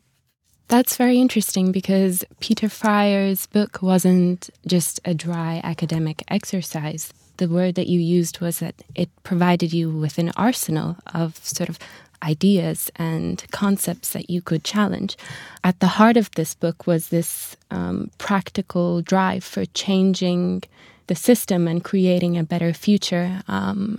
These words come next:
I wondered if you could talk about that a bit more, like the use of narrative language and the use of a different kind of language for bringing about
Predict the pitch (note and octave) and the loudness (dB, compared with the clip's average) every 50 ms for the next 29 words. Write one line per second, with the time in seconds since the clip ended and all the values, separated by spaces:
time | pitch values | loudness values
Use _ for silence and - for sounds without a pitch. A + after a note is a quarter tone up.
0 | - - - G3+ F#3+ F#3+ G3+ G#3 G#3+ G#3 G3+ F#3 - G3 F#3 - F#3+ - - F#3+ | -8 -6 -4 -2 2 2 4 4 4 4 2 0 -2 -4 -4 -4 -6 -4 -2 -2
1 | F3+ F3+ F3 - F3+ - F#3 F3+ F#3 F3+ - - F#3 F3+ F3+ F3 F3+ - - G3 | -2 -2 -2 -6 -6 -4 -4 -4 -4 -4 -4 -4 -2 -2 -2 -2 -4 -4 -4 -2
2 | F#3 F3 E3+ F3+ F#3 F#3 F#3 F3+ - - F#3 F3+ F3+ F3+ F3+ - - F#3+ F3+ F3 | -2 0 0 -2 -4 -4 -4 -6 -4 -4 -2 0 2 0 0 0 -2 -2 -2 -4
3 | - - - - - - - - _ G3+ F#3+ F#3 F3+ F3+ F#3 F3 E3+ F3 E3+ - | -4 -10 -18 -20 -20 -20 -20 -4 _ 2 2 4 4 2 2 0 0 -2 -4 -6
4 | - - - - G3+ - - G3 F#3+ - - F#3 F3+ F3+ F3+ F3+ F#3 F3 - F#3 | -8 -8 -8 -10 -8 -6 -6 -6 -6 -4 -2 0 0 2 2 2 0 0 -2 -2
5 | E3+ F3 F3 F#3 F3+ - F3+ - E3 - - F3+ F3 E3+ E3+ E3 D#3 E3 F3 F3+ | -2 0 0 -2 -4 -4 -6 -6 -6 -6 -6 -4 -2 -2 -4 -4 -2 0 2 2
6 | F3 F3+ F3+ F3+ F#3 F3 F3 - - - F3+ D#3+ - - F3 E3+ F3 F3+ F3 F3+ | 4 4 2 2 2 0 -2 -2 -4 -6 -6 -6 -2 -2 2 4 4 4 4 2
7 | - - E3 D3+ - E3+ E3+ E3+ - - _ - - - | 0 -2 -4 -2 -2 -2 -2 -2 -4 -6 _ -16 -16 -14